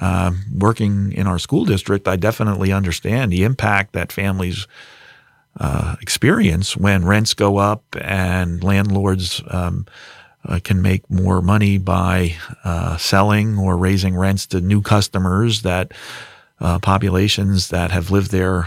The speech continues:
for years can't afford. And that creates, uh, greater, uh, mobility in your population, that, uh, which then, um, doesn't help student achievement. It doesn't help workforce development. So, you know, the stability and the,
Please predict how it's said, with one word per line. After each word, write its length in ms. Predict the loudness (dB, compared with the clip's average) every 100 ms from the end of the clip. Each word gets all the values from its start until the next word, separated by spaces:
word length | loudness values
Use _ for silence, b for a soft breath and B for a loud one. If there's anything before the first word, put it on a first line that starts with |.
| -6
for 160 | -4 0
years 440 | 2 4 2 0
can't 260 | -2 0 0
afford. 440 | 0 0 -2 -6 -6
And 400 | -2 -2 -2 -6 B B B B
that 180 | -2 -2
creates, 640 | 0 0 2 0 -4 -8 -10 -8
uh, 180 | -8 -4
greater, 580 | -2 0 0 -2 -6 -14 -12
uh, 280 | -10 -8 -4
mobility 640 | -2 2 4 4 2 2
in 100 | 0
your 120 | 0
population, 920 | -2 -2 -2 -2 0 0 0 0 0 0
that, 200 | -2 -6 -8
uh, 100 | -8
which 300 | -6 -6 -2
then, 320 | -2 -2 -4 B B B B B _ -6
um, 500 | -2 -2 -4 -8 -4
doesn't 240 | 0 0
help 240 | 0 -2 -2
student 280 | -2 -2 -2
achievement. 600 | -2 0 2 0 0 -2
It 80 |
doesn't 260 | -4 -6 -6
help 240 | -8 -8
workforce 460 | -8 -8 -8 -6 -6
development. 720 | -2 0 0 0 -2 -2 -4 -10 -12
So, 420 | -4 -2 -2 0
you 100 | 0
know, 80 | 2
the 100 | 0
stability 920 | -2 -2 0 0 0 0 0 0 -4
and 380 | -2 -2 0 -2
the, 260 | -2 -4